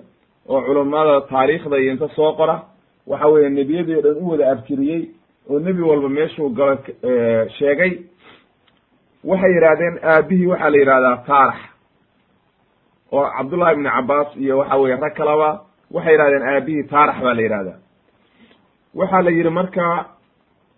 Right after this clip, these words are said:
sababtaa waxaa keenay Aazar wuxuu ahaa baa la yidhi laqab, naynaas buu ahaa baa la yidhi.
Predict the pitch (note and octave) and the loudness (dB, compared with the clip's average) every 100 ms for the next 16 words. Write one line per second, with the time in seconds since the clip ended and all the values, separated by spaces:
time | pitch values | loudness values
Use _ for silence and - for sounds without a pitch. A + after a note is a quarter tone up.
0 | _ _ _ - D3 F3+ F#3 F3 D#3 E3 | _ _ _ -6 -2 -2 0 4 4 2
1 | D3 B2+ D3+ C#3 D#3 D#3 - _ _ _ | -2 -2 -2 0 -2 -4 -8 _ _ _
2 | _ _ - D3+ F3+ F3+ F3 D#3+ E3 E3 | _ _ -4 2 2 2 0 -2 -2 -2
3 | D3+ C#3 C#3 D3+ D3+ C#3+ C3+ B2+ B2+ C#3 | 0 2 2 2 2 0 0 0 2 2
4 | E3 - - _ _ _ _ _ _ A#2 | 0 -4 -8 _ _ _ _ _ _ -4
5 | C#3 C#3+ D3+ - D3 C#3+ C3+ C#3+ D#3 D3+ | -2 0 0 -2 -4 -4 -2 0 2 2
6 | D3 D3+ D#3+ E3+ | 0 -2 -6 -10